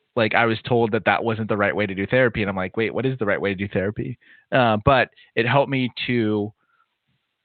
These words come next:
realize that I needed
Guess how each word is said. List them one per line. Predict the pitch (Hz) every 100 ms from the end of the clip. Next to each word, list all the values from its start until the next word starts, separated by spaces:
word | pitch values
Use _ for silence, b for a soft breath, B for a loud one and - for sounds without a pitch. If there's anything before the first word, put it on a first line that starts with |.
| -
realize | 131 151 135 117 107 107 - - _ _ _
that | - 110 110 107 104 - - _ _ _ _ _ -
I | 120
needed | 117 123 127